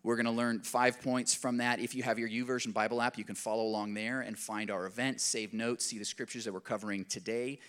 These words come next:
if you have that app. Um, and one other thing I wanted to say about this series is if you're here and you're not a Christian, or you think, uh, we, you Christians are dumb, somebody dragged you here, or you're just trying something new for the first time,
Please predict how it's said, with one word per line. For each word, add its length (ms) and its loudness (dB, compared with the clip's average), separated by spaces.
if 80 -16
you 80 -4
have 220 -2
that 220 -2
app. 220 4
Um, 160 4
and 120 4
one 180 8
other 160 4
thing 180 2
I 20 6
wanted 200 2
to 80 0
say 120 4
about 200 4
this 120 -2
series 440 0
is 280 -2
if 180 2
you're 140 6
here 200 8
and 100 4
you're 100 4
not 300 8
a 40 4
Christian, 540 2
or 100 4
you 100 4
think, 240 0
uh, 60 0
we, 380 0
you 220 0
Christians 460 0
are 60 -2
dumb, 400 4
somebody 260 0
dragged 360 4
you 120 0
here, 240 2
or 20 4
you're 200 0
just 200 0
trying 260 2
something 260 -2
new 100 -2
for 80 -10
the 60 -10
first 200 -4
time, 180 -2